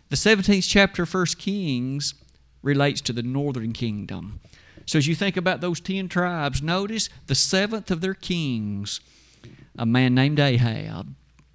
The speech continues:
We automatically already know so many things about him. He was known for his wickedness. He was known for his refusal to submit to God. Ahab and his wife Jezebel, in fact, wrought so much evil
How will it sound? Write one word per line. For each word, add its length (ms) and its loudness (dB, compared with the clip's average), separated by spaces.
We 200 10
automatically 840 4
already 600 2
know 160 2
so 260 2
many 160 2
things 340 2
about 360 2
him. 320 -2
He 100 0
was 160 0
known 240 6
for 120 0
his 120 2
wickedness. 800 0
He 120 10
was 160 10
known 460 4
for 220 6
his 360 4
refusal 680 4
to 100 2
submit 380 -2
to 80 -2
God. 580 0
Ahab 600 2
and 80 4
his 120 0
wife 300 2
Jezebel, 720 0
in 120 -2
fact, 300 -2
wrought 300 0
so 380 6
much 260 4
evil 640 2